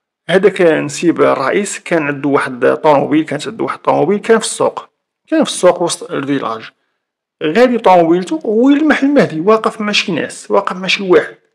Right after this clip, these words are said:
المهدي صافي سال الهضره مع داك الراجل وغادي بحالاتو. هذاك خونا شنو غيدير؟ هذاك نسيب الرئيس، واحد من خوت مراته، اشنو دار؟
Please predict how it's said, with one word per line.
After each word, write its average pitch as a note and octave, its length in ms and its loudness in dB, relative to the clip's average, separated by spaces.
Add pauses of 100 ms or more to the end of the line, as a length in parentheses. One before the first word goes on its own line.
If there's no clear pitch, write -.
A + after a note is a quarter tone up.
(920)
المهدي B3+ 320 4
صافي F#3 520 4
سال F#3+ 280 4
الهضره D3+ 360 2
مع C3 160 0
داك C3+ 180 -4
الراجل G3 440 -6
وغادي G3+ 340 4
بحالاتو. F#3+ 500 0 (580)
هذاك C#4 200 4
خونا C#4+ 360 4
شنو D#4 220 2
غيدير؟ F#3 340 2
هذاك F#3+ 240 2 (380)
نسيب D#3+ 400 -2
الرئيس، D3 440 -6
واحد D#3+ 280 0
من D#3+ 100 -4
خوت D3+ 280 -4
مراته، C3+ 300 -4 (800)
اشنو C4+ 220 2
دار؟ - 280 0